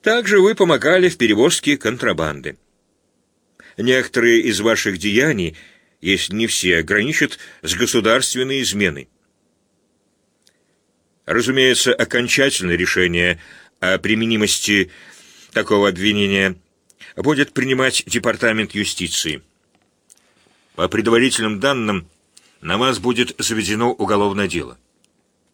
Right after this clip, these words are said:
Оурей выпятил губы.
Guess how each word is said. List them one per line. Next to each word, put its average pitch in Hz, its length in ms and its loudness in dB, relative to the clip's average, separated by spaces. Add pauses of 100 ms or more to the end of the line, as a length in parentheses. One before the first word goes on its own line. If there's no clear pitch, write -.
(580)
Оурей 101 580 2 (200)
выпятил 87 540 -6
губы. 78 300 -12